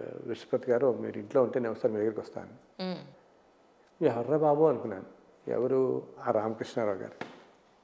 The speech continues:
Speaker 2: ల్యాండ్ పేపర్ పెట్టారు మీరు?
Speaker 1: ఆ రోజు నేను పేపర్, ల్యాండ్ పేపర్స్
Speaker 2: అవును,
Speaker 1: పెట్టాను
Speaker 2: అవును.
Speaker 1: బ్యాంకులో ఆయన.
Speaker 2: అవును, అవును.
Speaker 1: ఆయన.
Speaker 2: ఓకే.
Speaker 1: హ్మ్. ఆయన, "నేను వస్తానండి." అలాగే అని చెప్పి నేను మోతినగర్లో ఉన్నాం మేము. వచ్చారు, ఆయన రిటైర్ అయిపోవటం అంతా అయిపోయింది అప్పటికి. హ్మ్.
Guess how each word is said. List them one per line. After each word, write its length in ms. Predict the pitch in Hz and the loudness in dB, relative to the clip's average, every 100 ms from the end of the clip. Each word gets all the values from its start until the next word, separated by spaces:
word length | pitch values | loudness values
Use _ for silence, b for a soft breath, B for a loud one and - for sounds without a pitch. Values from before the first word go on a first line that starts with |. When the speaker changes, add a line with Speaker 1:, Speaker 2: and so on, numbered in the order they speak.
| - | -6
Speaker 2:
ల్యాండ్ 280 | 185 196 196 | -2 0 0
పేపర్ 240 | 202 185 175 | 0 0 -4
పెట్టారు 260 | - 151 | -4 -6
మీరు? 260 | 147 139 - - - | -8 -16 -20 -18 4
Speaker 1:
ఆ 60 | 143 | 12
రోజు 260 | 151 151 | 12 12
నేను 240 | 147 139 127 | 10 6 8
పేపర్, 340 | 139 131 143 | 10 12 12
ల్యాండ్ 260 | 143 131 139 | 12 10 10
పేపర్స్ 180 | 151 - | 8 10
Speaker 2:
అవును, 120 | - | 10
Speaker 1:
పెట్టాను 260 | 147 143 | 10 10
Speaker 2:
అవును. 100 | 135 | 10
Speaker 1:
బ్యాంకులో 360 | 135 135 135 139 | 8 8 8 6
ఆయన. 420 | 127 151 233 156 | 8 6 4 4
Speaker 2:
అవును, 240 | 180 202 180 - | 2 2 -2 -8
అవును. 160 | 165 156 | -8 -4
Speaker 1:
ఆయన. 360 | 107 98 95 113 - - - - _ 202 | -4 -4 -4 -6 -10 -20 -20 -20 _ -10
Speaker 2:
ఓకే. 240 | 202 214 | -8 -8
Speaker 1:
హ్మ్. 600 | 165 - 175 202 147 113 - - - | -10 -6 -4 -2 -4 -6 -12 -20 -2
ఆయన, 560 | 123 127 120 113 110 123 - - 175 - | 4 4 4 4 2 -2 -8 -16 -14 -10
"నేను 340 | 147 147 139 | -6 -4 -2
వస్తానండి." 720 | 127 - 135 131 131 135 131 | 0 4 4 4 0 -2 0
అలాగే 260 | 147 156 160 | 6 6 6
అని 100 | 156 | 4
చెప్పి 160 | 185 190 | 2 2
నేను 180 | 160 | 2
మోతినగర్లో 480 | 139 139 156 151 156 | 4 4 4 4 4
ఉన్నాం 280 | 151 139 139 | 4 2 2
మేము. 240 | 120 151 214 - B B B B - - | 2 0 -4 -12 B B B B -2 0
వచ్చారు, 320 | 139 135 127 | 4 6 8
ఆయన 120 | 127 | 8
రిటైర్ 240 | 131 139 135 | 8 8 8
అయిపోవటం 320 | 127 127 135 | 8 4 4
అంతా 160 | 123 | 6
అయిపోయింది 280 | 135 127 117 | 4 4 2
అప్పటికి. 260 | 104 104 - - - _ - | 0 -4 -10 -18 -20 _ -6
హ్మ్. 160 | 202 | -6